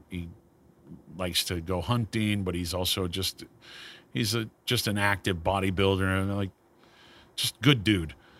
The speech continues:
And he goes, "You have, like, those, those cigars, like, the best moment cigars?" And I go, "Yeah, I have a few, but it's hard to,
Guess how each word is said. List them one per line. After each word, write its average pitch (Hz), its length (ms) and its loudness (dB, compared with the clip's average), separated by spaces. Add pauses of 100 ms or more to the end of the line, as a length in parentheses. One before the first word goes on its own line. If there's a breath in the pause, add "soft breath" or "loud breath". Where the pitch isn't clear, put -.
(1400 soft breath)
And 107 120 -2
he 107 60 0
goes, 101 280 2 (480)
"You 156 140 4
have, 165 120 4
like, 131 160 4 (300)
those, 113 380 4
those 107 220 2
cigars, 104 500 4
like, 90 160 -4
the 92 120 0
best 95 460 0
moment 101 440 2
cigars?" 104 500 2
And 101 80 0
I 95 100 0
go, 92 280 0 (880 soft breath)
"Yeah, 175 120 2
I - 20 6
have 160 120 4
a 113 40 0
few, 127 340 4
but 101 100 0
it's 95 120 0
hard 117 220 4
to, 92 120 -2